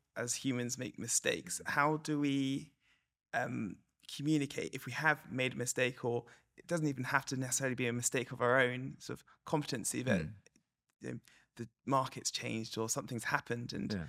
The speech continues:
Speaker 1: what you were trying to do before hasn't quite been realised, um, and therefore you have to make adjustments off the basis of that. Um, how do you have those conversations?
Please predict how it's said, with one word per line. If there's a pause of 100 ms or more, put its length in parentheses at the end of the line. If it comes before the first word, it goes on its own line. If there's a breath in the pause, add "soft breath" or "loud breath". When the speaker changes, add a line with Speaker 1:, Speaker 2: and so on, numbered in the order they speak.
(240 loud breath)
Speaker 1:
what
you
were
trying
to
do
before
hasn't
quite (640 soft breath)
been
realised,
um, (360)
and
therefore
you
have
to
make
adjustments
off
the
basis
of
that. (260 loud breath)
Um,
how
do
you
have
those
conversations?